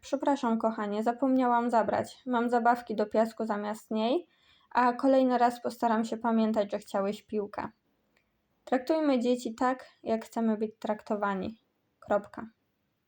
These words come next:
Lekcja siódma. Trudno jest być mamą dziecka w spektrum, szczególnie wtedy, gdy jest w swoim świecie.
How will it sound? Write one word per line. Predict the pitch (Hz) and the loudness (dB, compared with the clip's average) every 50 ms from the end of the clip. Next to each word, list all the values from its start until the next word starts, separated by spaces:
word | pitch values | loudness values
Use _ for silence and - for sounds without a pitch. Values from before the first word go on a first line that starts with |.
| _ _ _ _ _ _ _ _ _ _ - | _ _ _ _ _ _ _ _ _ _ -2
Lekcja | 233 247 240 - - 247 247 | 0 0 0 0 -2 -2 -2
siódma. | 240 - 247 220 214 226 233 254 285 320 330 - - | -2 -2 -4 -2 0 0 0 0 0 -2 -4 -6 -4
Trudno | - 262 262 254 269 254 240 | 0 2 2 4 4 2 2
jest | 233 226 226 | 0 0 -2
być | 220 233 233 - | -2 -4 -4 -2
mamą | 247 233 233 233 226 226 220 220 | -2 0 0 2 2 2 2 2
dziecka | 220 220 220 220 - 220 220 | 2 0 -2 -2 -2 -4 -4
w | 220 | -4
spektrum, | - - - - 214 220 - - 233 247 285 302 302 - | -6 -6 -4 -4 -4 -2 -2 -4 -2 -2 -2 -4 -6 -10
szczególnie | - - 247 226 226 247 240 233 226 226 | -10 -8 -6 -2 0 0 0 2 0 0
wtedy, | 226 - - 233 226 226 233 214 | 0 0 2 2 2 4 2 0
gdy | 220 208 226 220 | 0 0 0 2
jest | 214 208 208 220 - - - | 2 2 0 -2 -4 -8 -20
w | - _ - | -20 _ -20
swoim | - - - - 202 202 202 196 202 | -20 -10 -4 -2 -2 -2 -2 -2 -4
świecie. | 202 - - - 196 196 196 - - - | -6 -8 -6 -4 -4 -4 -4 -6 -10 -10